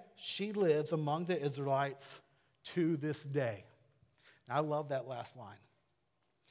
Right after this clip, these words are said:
She lives among the Israelites to this day because th-, I love that line because th-,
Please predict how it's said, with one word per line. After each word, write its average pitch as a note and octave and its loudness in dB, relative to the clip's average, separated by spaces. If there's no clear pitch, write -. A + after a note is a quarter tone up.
She - -2
lives F#3+ 4
among F3 0
the D#3+ 0
Israelites D#3 -2
to E3 0
this D3+ -4
day E3+ 0
because D3+ -4
th-, D#3+ 0
I F3+ 6
love G#3 2
that F#3+ 4
line F#3 4
because D#3+ -2
th-, F#3 0